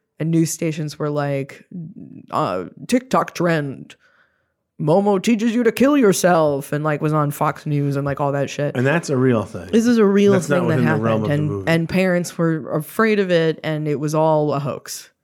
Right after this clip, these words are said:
Speaker 1: Like, that n-, didn't exist. It was a p-, s-, still image of a sculpture that someone made. Like, th-, this video doesn't exist. And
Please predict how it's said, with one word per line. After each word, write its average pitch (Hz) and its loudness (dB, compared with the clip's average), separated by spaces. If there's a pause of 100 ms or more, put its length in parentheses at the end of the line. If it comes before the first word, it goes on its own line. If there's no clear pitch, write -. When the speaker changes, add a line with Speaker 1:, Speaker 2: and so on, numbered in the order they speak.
(260)
Speaker 1:
Like, 147 -2
that 156 -2
n-, 165 -6
didn't 214 2
exist. 165 -4
It 156 -4
was 151 -4
a 143 -4
p-, 143 -12 (180)
s-, - -16
still 214 -6
image 175 -4
of 147 -2
a 143 -2
sculpture - -4 (240)
that 165 2
someone 143 -2
made. 147 -4 (460)
Like, 147 0 (540)
th-, 175 4
this 165 2
video 180 4
doesn't 147 0
exist. - -10 (760)
And 156 2